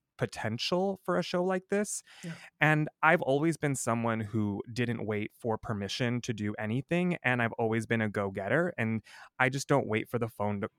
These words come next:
Speaker 1: phone to ring. Um, and so I quickly, like, just contacted one of my friends who works in licensing. I was like, "I think I wanna just, like, release these licensing rights." And I just recorded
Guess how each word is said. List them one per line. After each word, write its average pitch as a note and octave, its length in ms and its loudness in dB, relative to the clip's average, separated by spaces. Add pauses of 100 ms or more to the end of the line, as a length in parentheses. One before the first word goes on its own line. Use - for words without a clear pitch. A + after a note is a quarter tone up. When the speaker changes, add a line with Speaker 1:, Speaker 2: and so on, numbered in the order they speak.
(280)
Speaker 1:
phone G#2 240 0
to G2+ 80 -2
ring. G#2+ 420 -2 (400)
Um, A#2 460 2 (420)
and B2+ 160 0
so B2+ 520 4 (640)
I C3+ 220 4 (280)
quickly, D#3 500 0
like, G2+ 220 -2 (160)
just A#2 300 -2 (640)
contacted C#3+ 640 -2
one A#2+ 160 2
of A2+ 80 0
my G#2 400 -2 (320)
friends A#2+ 340 2
who A#2 80 0
works G#2 240 -4
in G2 80 -8
licensing. F3+ 520 0
I B2+ 40 2
was A#2+ 80 -2
like, G#2+ 160 -4
"I A2 80 -2
think A#2 180 -6
I D3 80 -4
wanna C3 180 0
just, G#2+ 160 -8
like, G2 100 -6
release G2+ 300 -4
these G2 180 -8
licensing E3 420 -2
rights." E3 260 2
And G2+ 100 -4
I F#2+ 80 -6
just F#2+ 220 -12
recorded A#2 580 2